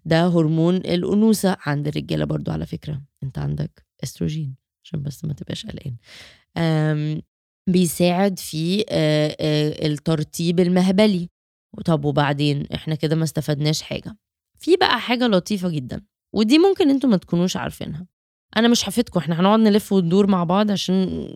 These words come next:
في الآخر نحاول نوصل ل-، لسبب، بس إحنا، أنا ع-، أنا هوصل لحاجة في الآخر، فبس انتوا خلوكوا معايا شوية شوية كده. طيب. فهم جم ال-، ال-، الباحثين والعلماء بيقولوا، "طيب، في الهرمونات اللي احنا اتكلمنا فيها دي،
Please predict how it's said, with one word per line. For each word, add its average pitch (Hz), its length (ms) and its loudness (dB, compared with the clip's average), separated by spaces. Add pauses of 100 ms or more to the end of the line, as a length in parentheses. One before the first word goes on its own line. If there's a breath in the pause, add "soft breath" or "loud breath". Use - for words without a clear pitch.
في - 100 -14
الآخر 180 260 -2
نحاول 190 280 2
نوصل 190 320 2
ل-، 156 260 0 (100)
لسبب، 185 460 -2
بس 240 180 -2
إحنا، 214 340 0 (460)
أنا 220 160 2
ع-، 196 320 0
أنا 196 160 2
هوصل 185 340 2
لحاجة 160 360 0
في - 100 -8
الآخر، - 380 -6
فبس 156 480 -4
انتوا 175 260 -2 (300)
خلوكوا 170 380 -2
معايا 135 280 -2
شوية 151 240 -2
شوية - 240 -2
كده. - 180 -14 (440)
طيب. - 140 -6 (800)
فهم 277 420 4
جم 247 360 4
ال-، 175 440 2
ال-، 170 340 0
الباحثين 175 1000 0
والعلماء 165 600 4
بيقولوا، 156 500 0
"طيب، - 380 -4 (140)
في 92 400 -4
الهرمونات 151 600 0
اللي 156 100 -4
احنا 151 180 -6
اتكلمنا 147 420 -2
فيها 151 320 -2
دي، 143 280 -4